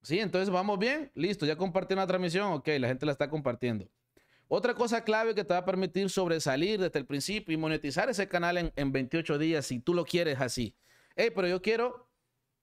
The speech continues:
¿quién están comprometidos? El otro día hicimos un compromiso, o sea, yo les estoy mostrando aquí el contenido que les va a ayudar a ustedes, pero ustedes sí están, eh,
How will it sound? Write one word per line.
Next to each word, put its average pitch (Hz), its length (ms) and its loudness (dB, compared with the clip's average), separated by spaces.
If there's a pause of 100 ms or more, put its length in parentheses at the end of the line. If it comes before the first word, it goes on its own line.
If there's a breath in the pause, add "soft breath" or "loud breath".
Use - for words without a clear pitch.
¿quién 208 200 0
están 240 260 0
comprometidos? 202 580 0
El 170 40 2
otro 202 200 0
día 214 120 2
hicimos 208 340 0
un 214 80 -2
compromiso, 202 680 0 (460 soft breath)
o 160 100 0
sea, 170 360 0 (1800)
yo 165 100 0
les 233 80 2
estoy 247 160 0
mostrando 233 300 0
aquí 226 100 0
el 233 80 -2
contenido 208 580 0
que 170 120 0
les 151 100 0
va 147 80 0
a 160 40 2
ayudar 165 120 0
a - 40 0
ustedes, 160 280 0
pero 156 300 2
ustedes 180 380 0
sí 226 100 -4
están, 220 420 -2 (840)
eh, 127 680 0